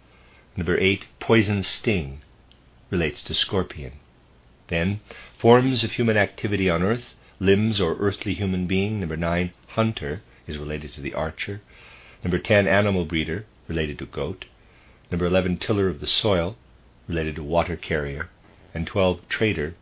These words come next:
is related to the fishes. In the middle we have that which fills, that is, something which acts like the blood that fills human beings. The best animal to symbolize the blood is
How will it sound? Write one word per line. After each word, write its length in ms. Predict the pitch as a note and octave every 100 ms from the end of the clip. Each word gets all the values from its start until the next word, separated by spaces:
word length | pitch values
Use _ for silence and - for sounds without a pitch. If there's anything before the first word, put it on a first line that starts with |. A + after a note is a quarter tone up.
| - -
is 100 | D#2
related 320 | D#2 D2+ C#2+
to 80 | D2+
the 100 | D#2
fishes. 520 | - F#2 - C#2+ - - - - - - - - - - - - - - - - _ - _ - - - - - - - - - -
In 180 | C#3 A#2
the 80 |
middle 260 | A2+ C#3+ C3
we 120 | G2
have 260 | G#2 F#2 F2+
that 220 | F#2+ -
which 180 | G2+ -
fills, 500 | - F#2+ D2+ D2 - - - _ - -
that 120 | G2
is, 140 | G2 F#2
something 340 | A2+ G#2+ G#2
which 180 | F#2+ -
acts 460 | G2+ F#2+ - - - - -
like 180 | G2+ -
the 80 | F2+
blood 420 | E2 G#2 E2 - -
that 120 | E2
fills 360 | - G2 F2 -
human 280 | E2+ D#2+
beings. 460 | D#2 F2+ D2+ D2+ - - _ _ - _ _ _ _ _ - - - - -
The 80 | G#2
best 300 | F#2 D3 -
animal 360 | A#2+ A2+ G#2+ F2+
to 100 | -
symbolize 580 | - A#2 G#2 F#2 E2 D#2
the 100 | D#2
blood 280 | C#2+ D2 D2+
is 180 | F2+